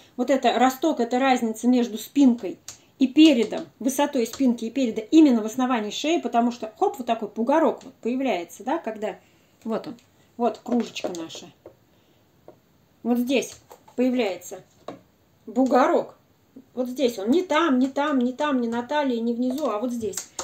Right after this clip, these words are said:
И чему ж он равен? Ой, я попробую сейчас. Так, ну вот, например, на уровне плеча,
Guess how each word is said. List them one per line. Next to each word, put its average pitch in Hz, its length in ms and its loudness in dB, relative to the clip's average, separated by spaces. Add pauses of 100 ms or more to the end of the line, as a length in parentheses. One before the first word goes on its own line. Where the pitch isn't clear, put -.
(500)
И 339 140 4 (340)
чему 311 280 2
ж - 80 -6
он 269 160 2
равен? 180 340 -4 (1300)
Ой, 277 220 -2 (140)
я 294 120 0
попробую 302 540 -2
сейчас. 285 540 2 (1200)
Так, 247 240 0
ну 320 100 6
вот, 339 160 4
например, 277 460 6
на 254 400 0
уровне 269 360 4
плеча, 254 640 2